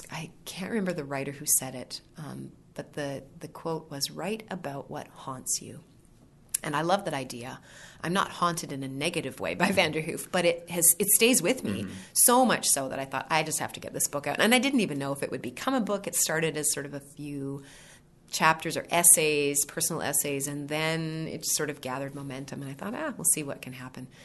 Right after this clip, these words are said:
Speaker 1: um, if it shapes into a collection," and it, and it has.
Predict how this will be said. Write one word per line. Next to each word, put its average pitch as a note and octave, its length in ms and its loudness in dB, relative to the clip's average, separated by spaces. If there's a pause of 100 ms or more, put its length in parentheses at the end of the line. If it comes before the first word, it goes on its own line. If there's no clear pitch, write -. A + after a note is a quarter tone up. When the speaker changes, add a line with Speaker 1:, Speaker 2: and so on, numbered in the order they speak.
(440)
Speaker 1:
um, C3 400 -10
if C3 200 -2
it - 180 -8 (140)
shapes - 380 -6
into C#3 180 -10
a C3 40 -14
collection," G3+ 520 -6
and F#3+ 120 -4
it, - 200 -8
and D3 120 -10
it D3 100 -12
has. G3 420 -8